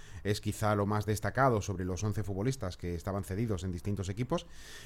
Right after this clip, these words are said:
em, porque a mí me parece, esto es una opinión muy particular, porque aún no ha habido tiempo casi para analizar este tipo de cosas oficialmente desde el club, ¿no? Pero yo creo que Ramani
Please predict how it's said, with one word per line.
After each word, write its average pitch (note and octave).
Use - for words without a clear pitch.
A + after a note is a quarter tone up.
em, G#2+
porque F2+
a E2+
mí F#2+
me G2
parece, G#2+
esto A2
es G#2+
una A2+
opinión G#2
muy G2+
particular, G#2+
porque F2
aún F#2
no G#2
ha -
habido G#2
tiempo F#2+
casi G2
para F2+
analizar F2+
este F2
tipo F#2
de F2
cosas F2+
oficialmente F2
desde E2+
el E2+
club, C#3+
¿no? A2+
Pero F2
yo F2+
creo F2+
que F#2
Ramani F2+